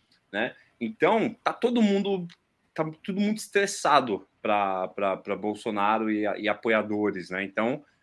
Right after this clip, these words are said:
é, esse, essa reação do Bolsonaro, pra mim, ela é, tipo, é um, é uma fotografia do momento do que, que ele tá passando agora, sabe? Que é realmente uma situação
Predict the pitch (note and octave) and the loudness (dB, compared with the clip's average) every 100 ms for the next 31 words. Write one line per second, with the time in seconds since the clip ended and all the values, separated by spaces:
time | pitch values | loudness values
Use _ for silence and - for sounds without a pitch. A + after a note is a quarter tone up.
0 | _ - F#2+ G2+ G3 - B2 F3+ - - | _ 0 4 4 4 2 4 4 2 2
1 | - - G#3 F3 - D3+ D3 C#3+ - A2 | 4 4 4 4 2 -4 -2 -6 -2 0
2 | B2 D3 C#3+ B2 D3+ F#3+ G3+ F3+ - - | 0 0 -4 -2 -2 -2 -2 -2 -6 -2
3 | F3+ F3 C#3 G#2 G#2+ A2+ B2+ D#3 D#3 - | 2 2 2 -4 -4 -4 -2 -4 -4 -4
4 | A#2 A#2 A#2 B2 D3+ - D3+ F3 E3 D#3 | -4 -4 -2 0 0 0 0 0 0 -2
5 | - F#3 G3 G3 E3 D#3 E3+ E3+ E3+ - | 2 0 2 0 0 -2 -4 -12 -16 -8
6 | E3 E3 E3 D#3+ - E3 G3+ D#3+ B2+ F#2 | -4 -4 -4 -6 -6 -8 0 4 4 2
7 | - F#2 - A#2 D3 C3+ C#3 E3 E3+ - | -8 -10 -6 0 2 2 -2 -4 -4 -2
8 | F3 - D#3 F#3+ | -4 0 0 0